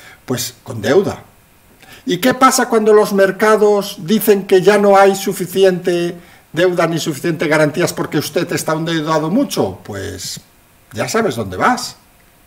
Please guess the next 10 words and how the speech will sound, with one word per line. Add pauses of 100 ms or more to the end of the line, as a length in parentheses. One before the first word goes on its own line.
(2000)
A
deber
dinero (400)
y
a (1000)
seguramente
quebrar. (560)
Y
esa
parece